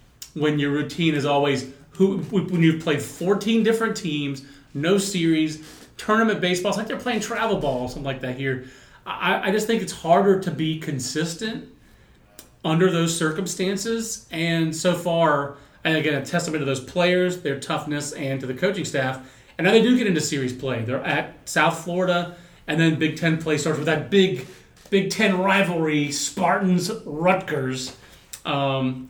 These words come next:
I hate expanded conferences. Um, and they have another R P I opportunity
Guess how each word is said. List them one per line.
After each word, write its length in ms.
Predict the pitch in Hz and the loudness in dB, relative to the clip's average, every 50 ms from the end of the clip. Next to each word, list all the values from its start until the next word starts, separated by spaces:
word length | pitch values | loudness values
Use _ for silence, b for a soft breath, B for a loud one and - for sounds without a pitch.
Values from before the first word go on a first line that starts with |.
| - - | -14 -10
I 180 | - 170 170 160 | -6 -4 -2 -2
hate 300 | 156 156 147 156 - - | -2 -2 -4 -4 -6 -10
expanded 460 | 185 160 - - 135 123 120 117 113 | -10 -10 -8 -6 -6 -6 -6 -6 -8
conferences. 560 | - 127 120 117 117 117 110 117 113 110 - B B B B B - | -8 -8 -8 -8 -10 -10 -10 -10 -10 -10 -12 B B B B B -2
Um, 240 | 156 147 143 143 - - | -2 -2 -2 -2 0 2
and 80 | 185 | 2
they 60 | 202 | 4
have 140 | 208 220 208 | 4 4 4
another 280 | 196 202 202 226 226 220 | 4 4 4 4 4 4
R 180 | 175 185 190 | 4 2 2
P 100 | - 196 | 2 2
I 140 | 185 185 190 | 2 2 2
opportunity 800 | 185 175 175 175 - - 254 262 220 160 139 135 151 165 - | 0 -2 -4 -4 -4 -2 0 0 0 0 0 -2 -4 -6 -10